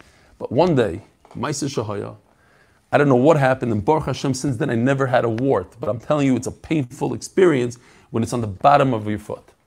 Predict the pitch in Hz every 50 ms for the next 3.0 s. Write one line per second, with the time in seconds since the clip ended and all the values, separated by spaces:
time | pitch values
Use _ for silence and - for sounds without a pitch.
0 | _ _ _ _ _ _ _ _ _ _ _ _ - 175 127 240 294 311 269 247
1 | 220 190 175 - - 262 180 147 135 143 156 160 160 156 175 202 247 - - -
2 | - - _ _ _ - - - - - 180 175 175 190 226 - - - - -